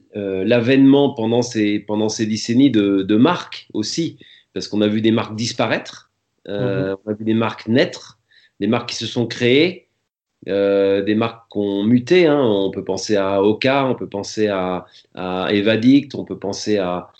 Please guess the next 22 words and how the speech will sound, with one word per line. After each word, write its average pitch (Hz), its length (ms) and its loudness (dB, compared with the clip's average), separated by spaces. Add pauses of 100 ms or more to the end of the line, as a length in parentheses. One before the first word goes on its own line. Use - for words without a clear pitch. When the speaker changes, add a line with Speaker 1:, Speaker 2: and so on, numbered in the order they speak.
(260)
Speaker 1:
euh, 92 320 -4
Technica, 127 920 2
euh, 98 80 0
Scarpa, 127 600 -4
toutes - 180 -10
les 123 60 0
marques 117 260 -2
montagne 139 680 2
qui - 100 -16
sont 107 200 -8
venues 120 240 -4
petit 120 200 -12
à 113 60 0
petit - 240 -8
au 120 80 0
trail, 139 480 -2 (380)
euh, 98 240 0
les 110 100 -2
marques 117 260 -2
de 117 80 0
la 110 160 2
route, - 540 -2